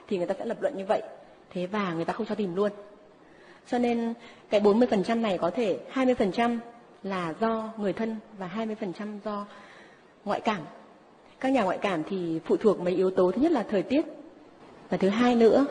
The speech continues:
là sức khỏe, và một yếu tố vô cùng quan trọng đó là tâm lý. Nếu như gặp phải thời tiết xấu quá, mưa gió, bão bùng thì cũng không tìm được.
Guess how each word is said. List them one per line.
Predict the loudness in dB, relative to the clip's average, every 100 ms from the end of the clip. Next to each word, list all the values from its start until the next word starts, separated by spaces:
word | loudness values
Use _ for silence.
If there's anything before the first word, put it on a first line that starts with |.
| -2
là | -4 -2
sức | 0
khỏe, | 6 6 6 -6 -14 -18 -20 -20 -4
và | 0 2 2
một | 2
yếu | 0
tố | 2 2
vô | 2 0
cùng | 0
quan | 0 0
trọng | -2 -2
đó | -4
là | -2
tâm | 4 4
lý. | 4 0 -4 -14 -20 -20 -20 -20 -20 -20 0 6
Nếu | 8
như | 10 10 10
gặp | 8 4
phải | 0
thời | 2 4
tiết | 4 6
xấu | 8 8 6
quá, | 2 0 -4 -8 -18 -16 -16 -4 6
mưa | 8 8
gió, | 4 2 0 -2 -4
bão | -2 2
bùng | 6 6 4 -2 -14 -18 -20 -20 -2
thì | 0
cũng | 0 0
không | 0
tìm | 0 2
được. | 4